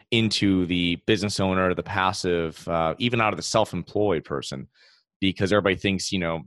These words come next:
that's, that's a huge part of that book, is knowing that I'm, I'm self-employed, I have a job. It's not a business, which is passive. Um, so when you started with real estate, was it straight passive investing? I know you said you had done it for three years or so,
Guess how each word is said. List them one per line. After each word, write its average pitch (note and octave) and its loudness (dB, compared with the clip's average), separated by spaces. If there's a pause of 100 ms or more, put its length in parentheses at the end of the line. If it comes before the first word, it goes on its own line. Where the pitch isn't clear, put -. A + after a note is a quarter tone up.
(320)
that's, A#2+ 0
that's C3+ 2
a C#3+ 2
huge C3 0
part A#2 4
of G#2 4
that F#2+ 2
book, G2 2
is F2 0
knowing G2+ 2
that F#2 0
I'm, F#2 0 (160)
I'm F#2+ -2
self-employed, F#2 0
I E2+ -2
have F2+ 0
a E2+ -2
job. E2 2 (140)
It's - -10
not D#2+ -4 (100)
a E2+ -14
business, D#2+ -6
which D2+ -14
is - -20
passive. - -10 (540)
Um, F#2 2 (160)
so - 2
when B2 4
you E3+ 6
started E3+ 4
with A#2 4
real B2 4
estate, G2 0
was G#2+ 4
it G#2+ 4 (120)
straight A#2+ 0 (340)
passive B2 2
investing? D3+ 0
I G2 0
know G2 2
you G2 -4
said G2+ 0
you G2 4
had F#2 2
done G2 2
it F2 -8
for F2 -4
three G#2 -4
years G#2 2
or F#2 -4
so, F#2+ 2